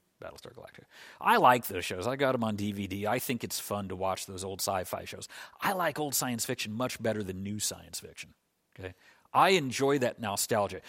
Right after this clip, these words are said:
You know what I don't miss? Cassette tapes and rotary phones. I don't miss cassette. You remember the pencils you'd stuck in to rewind those tapes, and they'd break? And rotary phones? You get six numbers in and you hit the wrong number, and you think, "Oh my gosh,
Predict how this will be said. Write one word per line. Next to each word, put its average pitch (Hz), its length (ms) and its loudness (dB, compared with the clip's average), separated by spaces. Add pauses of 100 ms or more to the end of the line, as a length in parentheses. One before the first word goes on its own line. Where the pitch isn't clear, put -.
(120)
You 120 120 2
know 180 100 2
what 180 100 8
I 120 60 6
don't 131 200 2
miss? 143 240 -2 (380)
Cassette - 340 6
tapes 127 240 0
and 104 100 -4
rotary 95 300 2
phones. 92 400 -8 (1000)
I 180 140 12
don't 190 160 6
miss 147 160 2
cassette. - 340 4
You 143 120 -2
remember 208 180 0
the 113 140 -4 (140)
pencils 139 400 -2
you'd 107 120 -4
stuck - 300 2
in 120 80 0
to 107 60 -2
rewind 101 380 0
those 98 140 -2
tapes, 104 380 -4 (400)
and 107 60 -4
they'd 92 140 -2
break? 101 440 -2 (520)
And 92 160 -10
rotary 127 360 4
phones? 135 500 -2 (340)
You 143 120 2
get - 320 2
six - 340 2
numbers 147 380 0
in 113 160 6
and 98 100 -4
you 95 60 -6
hit 123 160 -4
the 104 60 -6
wrong 107 240 -2
number, 104 340 -2 (400)
and 101 80 -10
you 92 80 -6
think, 117 280 -2
"Oh 139 140 -2
my 95 160 -8
gosh, 107 400 -8